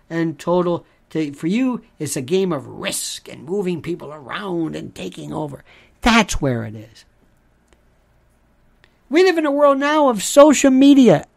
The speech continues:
of what's, what, what big tech has done. Do you understand how that works? We're in a world right now we've never seen. In law, it's called a case of first impression. When you go to an appellate court and you say, "We've never seen one of these before. This is brand new."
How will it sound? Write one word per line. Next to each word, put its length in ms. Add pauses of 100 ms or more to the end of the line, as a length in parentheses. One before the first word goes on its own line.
of 220
what's, 560
what, 300
what 260
big 220
tech 240
has 180
done. 300 (840)
Do 80
you 180
understand 580
how 180
that 260
works? 520 (340)
We're 160
in 80
a 40
world 320
right 200
now 180
we've 220
never 280
seen. 300
In 220
law, 240
it's 80
called 180
a 40
case 280
of 100
first 320
impression. 440
When 80
you 60
go 100
to 80
an 80
appellate 320
court 160
and 80
you 60
say, 180
"We've 160
never 240
seen 400
one 100
of 80
these 160
before. 360
This 120
is 80
brand 380
new." 240